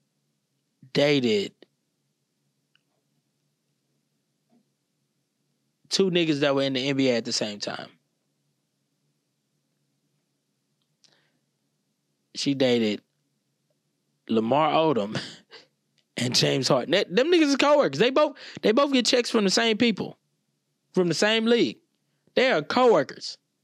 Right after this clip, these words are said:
At, at one point in time,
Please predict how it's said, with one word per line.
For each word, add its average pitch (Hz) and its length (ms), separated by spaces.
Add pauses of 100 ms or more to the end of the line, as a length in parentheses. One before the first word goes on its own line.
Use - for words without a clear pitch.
(1400)
At, 185 200 (100)
at 196 180
one 277 200
point 226 180
in 180 60
time, 208 400